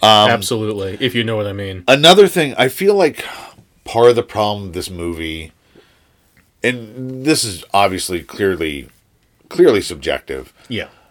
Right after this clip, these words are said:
Speaker 1: It's not lo-fi enough for me. Like, I would appreciate a more lo-fi aesthetic. Uh,
Speaker 2: Explain lo-fi to me real quick. I think
Speaker 1: like,
Speaker 2: I know what you mean, but I'm
Speaker 1: everything
Speaker 2: not
Speaker 1: feels
Speaker 2: sure.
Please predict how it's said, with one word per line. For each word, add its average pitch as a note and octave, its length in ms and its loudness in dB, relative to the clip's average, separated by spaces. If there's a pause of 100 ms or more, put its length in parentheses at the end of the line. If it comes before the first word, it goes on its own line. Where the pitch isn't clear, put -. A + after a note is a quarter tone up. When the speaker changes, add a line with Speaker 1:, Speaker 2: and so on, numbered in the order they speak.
(300)
Speaker 1:
It's B2+ 200 -4
not D#3 260 0
lo-fi E2 680 -2
enough A#1+ 340 -12
for D2 200 -16
me. A1+ 340 -20 (300)
Like, G#2 160 -2
I A2+ 140 8
would A#2+ 200 2
appreciate A2 600 -4
a G2 60 -6
more G2 280 -2
lo-fi F2+ 640 0
aesthetic. - 640 -6 (640)
Uh, F2 220 4
Speaker 2:
Explain C#3+ 300 0
lo-fi A2+ 360 -4
to G2+ 60 -12
me G#2 80 -10
real G2+ 260 -6
quick. - 280 -6
I F#2+ 80 -2
think D#3 120 4
Speaker 1:
like, E3 160 8
Speaker 2:
I - 20 4
know C3+ 120 0
what B2+ 140 -4
you D3 80 6
mean, F3 80 6
but - 80 6
I'm - 80 4
Speaker 1:
everything F#3 180 4
Speaker 2:
not D#3+ 160 -6
Speaker 1:
feels D3+ 360 2
Speaker 2:
sure. - 80 -10